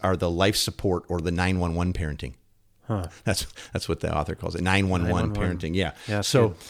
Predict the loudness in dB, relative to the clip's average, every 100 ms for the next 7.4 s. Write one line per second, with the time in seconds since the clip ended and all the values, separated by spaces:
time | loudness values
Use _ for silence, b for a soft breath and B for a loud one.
0 | B 0 2 2 2 4 6 6 4 0
1 | -6 -4 -2 4 6 6 4 2 4 2
2 | 0 -2 -2 -2 -2 -4 -2 0 0 2
3 | 0 -2 -4 0 0 0 -2 -2 -2 -2
4 | 0 0 -2 B B 0 2 2 4 4
5 | 2 0 -2 -2 0 -2 -4 -4 -2 0
6 | 0 0 -6 -6 0 -2 -2 -2 2 4
7 | 2 0 -2 -4